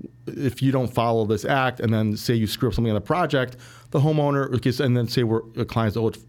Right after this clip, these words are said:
twenty thousand for work it didn't, for work it performed, the owner will then file a counter lawsuit for fraud against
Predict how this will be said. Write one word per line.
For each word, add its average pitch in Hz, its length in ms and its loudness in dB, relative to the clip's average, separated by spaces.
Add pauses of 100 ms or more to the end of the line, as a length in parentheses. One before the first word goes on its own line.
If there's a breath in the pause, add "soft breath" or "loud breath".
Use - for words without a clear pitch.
(460)
twenty 123 240 2
thousand 101 380 0
for 98 140 -2
work 101 240 -2
it 98 200 -2
didn't, 98 280 -2 (180)
for 101 260 -2
work 101 240 -2
it 98 40 -2
performed, 139 540 -2 (560 loud breath)
the 135 100 4
owner 143 180 2
will 123 140 2
then 117 160 0
file 110 240 0
a 104 40 0
counter 151 360 0
lawsuit 110 480 0
for - 180 -4
fraud 127 480 0
against 101 520 -2